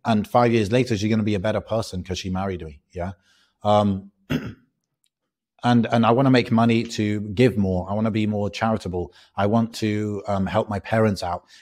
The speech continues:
If you have all these different intentions behind why you, you, you're working on your money, then that's a, that's a good, you know, um, s-, way to spend your time and effort and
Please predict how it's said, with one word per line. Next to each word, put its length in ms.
If 120
you 100
have 140
all 120
these 180
different 240
intentions 400
behind 300
why 160
you, 220
you, 180
you're 260
working 360
on 60
your 100
money, 360
then 320
that's 260
a, 160
that's 260
a 260
good, 320
you 160
know, 280
um, 420
s-, 280
way 260
to 140
spend 240
your 240
time 320
and 100
effort 300
and 160